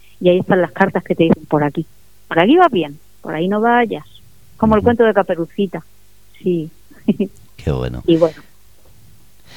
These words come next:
Speaker 2: Vamos a hablar un poco de todo, porque hablamos de tarot, que es lo más conocido, que, o lo más recurrente, pero después también ahora parece que hay una moda en esto de los hechizos, en esto de los atrapamientos y todo esto. También eso tiene un peligro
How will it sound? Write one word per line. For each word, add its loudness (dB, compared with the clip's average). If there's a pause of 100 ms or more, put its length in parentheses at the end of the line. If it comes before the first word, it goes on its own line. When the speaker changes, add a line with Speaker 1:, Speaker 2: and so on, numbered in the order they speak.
(420)
Speaker 2:
Vamos 6
a 8
hablar 4
un 4
poco 4
de 6
todo, 2
porque 0
hablamos 2
de 4
tarot, 2
que -2
es 2
lo 4
más 0 (280)
conocido, 4
que, 4
o 6
lo 6
más 8
recurrente, 4
pero 4
después 4
también 8
ahora 8 (460)
parece 6
que 2
hay 8
una 8
moda 8 (180)
en 10
esto 6
de 8
los 4
hechizos, 0
en 0
esto 4
de 10
los 6 (360)
atrapamientos 2
y -12
todo 4
esto. -4
También 4
eso 6
tiene 6
un 8
peligro 8